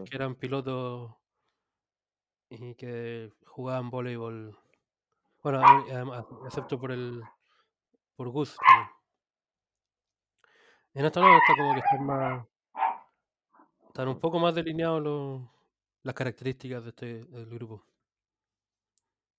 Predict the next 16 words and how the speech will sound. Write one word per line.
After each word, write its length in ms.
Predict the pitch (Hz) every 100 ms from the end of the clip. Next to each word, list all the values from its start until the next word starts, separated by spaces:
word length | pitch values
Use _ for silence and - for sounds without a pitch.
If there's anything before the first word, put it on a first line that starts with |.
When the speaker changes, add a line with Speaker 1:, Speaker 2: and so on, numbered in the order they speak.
| _ _ _ _ _ _ _ _ _ _ _ _ _ _ _ _ _ _ _ _ _ _
Speaker 2:
Sí. 60 | 127
Speaker 1:
Eh, 580 | 123 120 113 113 107 101 95 _ _ _ _ _ _ _ _ _ _ _ _ _ _ _ _ _ _ _ _ _ _ _ _ _ _ _ _ _ _ _ _ _ _ _ _ _ _ _ _ _ _ _ _ _ - - -
y 60 | 123
sí, 140 | -
yo 60 | 202
creo 120 | 190
que 100 | 190 160
Ma-, 180 | 143 156
Miles 240 | 131 156 156
Teller 240 | 165 170
así 200 | 156 147
como, 300 | 151 143 139
como 140 | 131 131
una 80 |
especie 320 | 131 139 127 139
de, 580 | 123 123 117 113 110